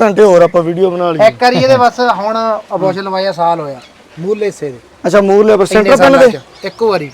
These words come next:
Speaker 2: ਕਾਟਰ ਪੈਨ ਦੇ, ਜਾਣੀ ਸਾਰੇ ਹਿੱਸੇ ਦੇ।
Speaker 1: ਸਾਰੇ
Speaker 2: ਇਹ
Speaker 1: ਹਿੱਸੇ।
Speaker 2: ਸਾਰੇ ਹਿੱਸੇ ਦਾ ਜਾਣੀ ਇੱਕ ਵਾਰੀ ਕੰਮ ਹੋਇਆ ਇਹਦਾ।
Speaker 1: ਇੱਕ ਵਾਰੀ।
Speaker 2: ਹਾਂ।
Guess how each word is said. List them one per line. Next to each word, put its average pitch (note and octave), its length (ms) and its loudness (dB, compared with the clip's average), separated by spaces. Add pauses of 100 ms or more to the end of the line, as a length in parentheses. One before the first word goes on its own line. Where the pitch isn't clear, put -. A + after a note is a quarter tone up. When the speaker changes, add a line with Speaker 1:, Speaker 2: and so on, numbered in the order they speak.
(100)
Speaker 2:
ਕਾਟਰ E3+ 260 -4
ਪੈਨ D3+ 280 -8
ਦੇ, D3 100 -6
ਜਾਣੀ D3 200 -8
ਸਾਰੇ E3+ 260 -4
ਹਿੱਸੇ D#3 280 -12
ਦੇ। A#2+ 120 -18 (320)
Speaker 1:
ਸਾਰੇ E3+ 320 2
Speaker 2:
ਇਹ G3+ 60 2
Speaker 1:
ਹਿੱਸੇ। G#3 100 -2
Speaker 2:
ਸਾਰੇ G#3+ 200 2
ਹਿੱਸੇ G#3 160 -4
ਦਾ A3 100 0
ਜਾਣੀ A3+ 180 0
ਇੱਕ A3 180 0
ਵਾਰੀ G#3+ 160 2
ਕੰਮ F#3+ 200 -4
ਹੋਇਆ C#3+ 240 -8
ਇਹਦਾ। D3 160 -12 (340)
Speaker 1:
ਇੱਕ F3+ 240 0
ਵਾਰੀ। D3 240 -2 (120)
Speaker 2:
ਹਾਂ। A#2+ 200 -18